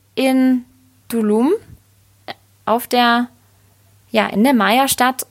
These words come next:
und am Schnorcheln und schließlich in Playa del Carmen. Und wenn euch die Reiselust gepackt hat, dann schaut doch mal auf der Homepage vorbei von Juvento, denn da findet ihr direkt mehr Infos für die Rundreise durch Mexiko. Was natürlich auf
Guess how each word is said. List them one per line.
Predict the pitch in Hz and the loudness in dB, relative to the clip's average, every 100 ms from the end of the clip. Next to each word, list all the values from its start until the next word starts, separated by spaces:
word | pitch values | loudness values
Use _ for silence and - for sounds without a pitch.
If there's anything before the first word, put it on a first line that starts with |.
| - | -6
und | 214 240 240 - _ _ _ _ _ - | 0 0 0 -4 _ _ _ _ _ -18
am | - 202 254 277 | -4 0 0 0
Schnorcheln | - - 185 220 269 269 277 302 - - - | -2 0 2 2 2 2 2 0 -6 -20 -10
und | 226 | -6
schließlich | 220 220 214 208 | -4 -2 -2 -2
in | 202 202 | -2 -2
Playa | 214 202 226 | -2 -2 2
del | 220 208 | 2 0
Carmen. | 196 185 190 233 294 - - - _ _ | 0 -2 0 0 -2 -12 -20 -20 _ _
Und | - 208 220 220 220 | -4 2 4 2 0
wenn | - 233 | -2 0
euch | 285 - | 0 0
die | 196 | 0
Reiselust | 190 240 202 208 | 0 0 -2 -2
gepackt | 196 - 247 - - | -8 -6 -6 -6 -4
hat, | 170 - - | -4 -4 -8
dann | - 202 | -4 -4
schaut | 208 240 294 | -2 -2 -2
doch | 254 | 0
mal | 214 214 | 0 0
auf | 214 208 | -2 -6
der | 202 185 | -8 -2
Homepage | 262 302 226 | -2 -2 -4
vorbei | - 190 185 202 | -4 -4 0 0
von | 233 214 | 0 -2
Juvento, | 190 180 202 254 233 | -2 0 2 2 2
denn | 202 | 2
da | 196 208 | 2 0
findet | - 247 262 | 2 0 2
ihr | 208 | 0
direkt | 208 226 214 | 0 0 0
mehr | 202 | -2
Infos | 214 214 208 | -2 -4 -6
für | 196 | -6
die | 190 | -2
Rundreise | 202 214 196 196 | 0 0 0 -2
durch | 185 - | -4 -2
Mexiko. | 190 202 165 - - - _ - - - - - - _ _ - | -2 -2 -6 -8 -12 -14 _ -20 -20 -20 -20 -20 -20 _ _ 0
Was | 294 320 | 0 2
natürlich | 302 302 - | -2 -2 -4
auf | - | -6